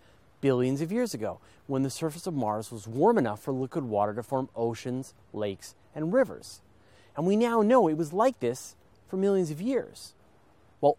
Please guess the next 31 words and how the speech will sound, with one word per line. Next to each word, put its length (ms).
Earth 340
was 140
still 320
reeling 600
from 220
early 400
impact 400
by 100
the 100
massive 500
planet 420
that 140
crashed 400
into 240
it, 100
forming 480
the 80
moon, 480
life 260
on 140
Mars 640
could 100
have 140
gotten 260
started 420
early. 420
But 120
how 220
could 200
we 180
all 440